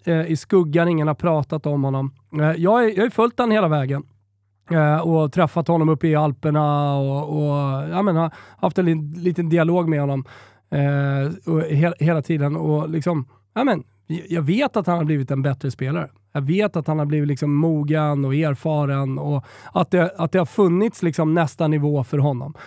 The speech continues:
Men jag trodde inte att han skulle nå den, den nivån genom att flytta hem till Häcken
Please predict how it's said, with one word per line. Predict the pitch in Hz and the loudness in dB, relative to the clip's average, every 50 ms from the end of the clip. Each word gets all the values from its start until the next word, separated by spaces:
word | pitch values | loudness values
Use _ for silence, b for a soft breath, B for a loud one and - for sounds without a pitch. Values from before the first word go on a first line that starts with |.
| B B B | B B B
Men | B 170 175 | B 2 2
jag | 180 180 - | 2 2 2
trodde | - 196 185 170 185 | 2 2 2 2 0
inte | 196 196 202 180 165 156 143 - 240 247 | 0 2 0 0 0 -2 -2 -2 -2 -2
att | 233 - | 0 0
han | 208 202 | -2 -2
skulle | 175 165 196 185 | 0 0 0 0
nå | 180 175 160 151 | 0 0 0 0
den, | 151 147 143 139 143 151 160 - _ _ | 0 -2 -2 -2 -4 -6 -8 -12 _ _
den | - 165 156 147 196 220 233 226 214 | -10 -8 -2 2 2 2 4 2 2
nivån | 208 202 175 156 160 156 151 147 147 147 - _ _ | 2 2 2 0 0 0 0 0 -2 -4 -8 _ _
genom | 160 160 156 151 151 | 0 0 2 2 0
att | 143 | -2
flytta | - 170 156 151 | -4 -4 -2 0
hem | 139 143 151 143 139 127 | 0 0 0 -2 -4 -2
till | 151 151 | 0 0
Häcken | 170 233 247 - _ _ - 120 123 135 | 0 0 0 -2 _ _ -10 -10 -10 -12